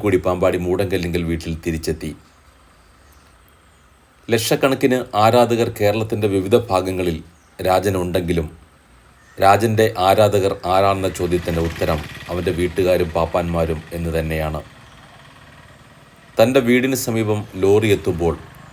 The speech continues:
രാജൻ്റെ ഭാവമാകെ മാറും. സ്വന്തം തട്ടകത്തിലെത്തിയ സന്തോഷവും നിർവൃതിയും രാജനിൽ കാണാൻ കഴിയും. പിന്നീടുള്ള പെരുമാറ്റത്തിലെല്ലാം എൻ്റെ വീടെന്ന ഭാവം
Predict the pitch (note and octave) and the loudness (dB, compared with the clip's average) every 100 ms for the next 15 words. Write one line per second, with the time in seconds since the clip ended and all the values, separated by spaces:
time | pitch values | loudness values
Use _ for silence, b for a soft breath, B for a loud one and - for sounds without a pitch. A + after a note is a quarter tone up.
0 | - - - - - - F2+ F#2 G2+ G2 | -20 -20 -20 -20 -20 -4 2 2 2 0
1 | - F#2 G2 G#2+ F#2+ E2+ E2 D#2+ E2+ D#2+ | 0 2 4 4 2 -2 -2 -6 -6 -4
2 | E2 E2 - - - - - - - - | -4 -6 -10 -20 -20 -20 -20 -20 -20 -8
3 | - F#2+ G2 F#2 F2+ - F#2+ G2 F2+ E2+ | -4 -2 -2 0 -2 0 -2 0 -2 -2
4 | E2+ E2+ - - F#2 F2+ F#2+ F#2 F#2+ F2 | 0 -2 -2 -4 -4 0 0 0 -2 -2
5 | F2 E2+ F2 E2+ D#2+ D2 - - - - | -2 -4 -4 -2 -4 -6 -16 -20 -20 -20
6 | - - F2 F2 F2 F2 D#2+ - E2 F2 | -20 -8 -2 0 0 -2 -4 -4 -2 -2
7 | E2 D#2+ D#2+ D#2 - - - - - - | -2 -2 -4 -6 -10 -20 -20 -20 -20 -20
8 | - - - - - - - A#2+ C3 D3 | -20 -20 -20 -20 -20 -20 0 2 4 4
9 | B2+ A#2+ A#2 - G#2+ A2+ A#2+ A#2 A#2+ G#2+ | 4 4 2 2 2 4 2 2 0 2
10 | F#2+ F2+ E2+ E2 - F#2 G2+ F#2+ F#2 F2+ | 2 2 -2 -2 -6 -2 0 0 2 0
11 | F2+ F2 - E2+ E2+ | 0 -4 0 0 0